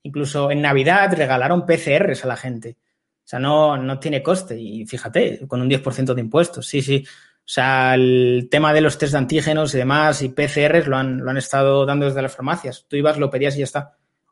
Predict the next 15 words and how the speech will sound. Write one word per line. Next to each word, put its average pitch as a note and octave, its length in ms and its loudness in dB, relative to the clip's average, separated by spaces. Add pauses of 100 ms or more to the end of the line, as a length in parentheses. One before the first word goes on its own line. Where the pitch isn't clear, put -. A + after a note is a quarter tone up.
O D3+ 100 0
incluso D3 280 0
podías D3+ 360 4
ir E3 140 6
a D3+ 180 2
casetas D3+ 360 -2
habilitadas C#3+ 420 0
a D#3 40 -4
que D3 80 -2
te C3+ 60 -4
lo B2 80 -6
hicieran C3 340 -4
sin B2+ 140 -16
ningún B2 180 -8
coste. - 280 -8